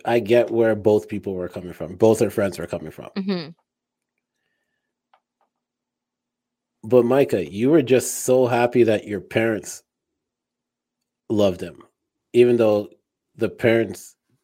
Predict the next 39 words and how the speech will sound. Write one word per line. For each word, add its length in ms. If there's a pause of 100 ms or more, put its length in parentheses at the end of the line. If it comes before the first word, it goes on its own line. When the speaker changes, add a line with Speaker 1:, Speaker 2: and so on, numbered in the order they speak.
(120)
Speaker 1:
that 240
parent 280
scene 260
was 160
weird. 400
That's 180
why 80
I 40
didn't 240
put 140
it 120
in 120
here, 360
because 260
Speaker 2:
Yeah. 220 (960)
Speaker 1:
it 100
was, 380 (420)
"What's 260
your 100
name?" 240
"Paul." 500
"Oh, 160
that's 220
my 180
name 240
too. 460
I, 100 (200)
I 80
love 260
you 120
already." 360
Speaker 2:
Yeah. 320
Speaker 1:
"What? 280 (720)
Speaker 2:
Just 60 (100)
Speaker 1:
Excuse 100
Speaker 2:
off 60
Speaker 1:
me?" 80
Speaker 2:
a 60
name? 380